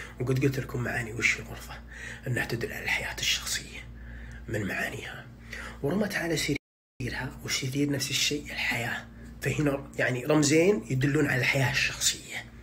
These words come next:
حياتك الخاصة. سريرها أسرار، سرير أسرار، حياة خاصة. رمت شعر، وعلمتكم سابقًا وش معناته. شعر من المشاعر،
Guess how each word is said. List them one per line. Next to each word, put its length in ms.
حياتك 440
الخاصة. 480
سريرها 640
أسرار، 460
سرير 460
أسرار، 480
حياة 120
خاصة. 460
رمت 220
شعر، 460
وعلمتكم 720
سابقًا 560
وش 160
معناته. 400
شعر 360
من 60
المشاعر، 560